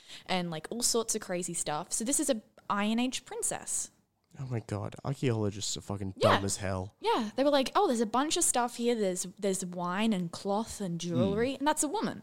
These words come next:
Speaker 1: That's a woman's thing.
Speaker 3: I mean, if there's one thing we know about history and the people who write it,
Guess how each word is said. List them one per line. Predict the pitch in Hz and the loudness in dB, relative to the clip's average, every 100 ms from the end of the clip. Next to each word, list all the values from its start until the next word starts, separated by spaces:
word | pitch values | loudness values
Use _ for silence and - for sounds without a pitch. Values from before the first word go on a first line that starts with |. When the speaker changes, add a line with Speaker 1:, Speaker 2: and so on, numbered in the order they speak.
| - | -4
Speaker 1:
That's | 220 | 0
a | 269 | 2
woman's | 294 320 214 - | 2 2 0 0
thing. | - - - - | -6 -8 -8 -2
Speaker 3:
I | 117 | 2
mean, | 127 123 | 2 2
if | 104 | 0
there's | - 123 | 2 2
one | 131 139 139 | 2 0 2
thing | 127 110 98 | 2 2 0
we | 101 | 0
know | 101 101 98 | 2 4 4
about | 90 90 - _ _ | 4 2 0 _ _
history | - 98 92 - 101 127 - | -8 -4 -2 0 0 0 0
and | 92 92 - - | -2 -2 -4 -6
the | 98 | -4
people | 113 98 101 | -2 -2 -4
who | 110 92 | -4 0
write | 92 104 160 | 4 4 2
it, | 175 | -2